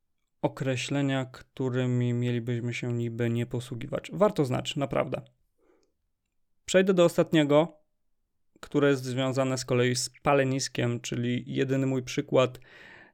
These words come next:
na słówko hearth, które kończy się na T H, ponieważ tym właśnie różni się heart jako serce od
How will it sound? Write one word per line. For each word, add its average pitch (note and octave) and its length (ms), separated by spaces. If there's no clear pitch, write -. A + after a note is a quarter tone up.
na B2+ 600
słówko B2+ 420
hearth, B2 1000
które B2+ 320
kończy C3 320
się B2+ 160
na A#2+ 300
T G3 160
H, - 420
ponieważ B2+ 560
tym D#3+ 260
właśnie D#3+ 480
różni A#2+ 340
się A#2+ 200
heart C3 600
jako B2 220
serce C#3 460
od B2 220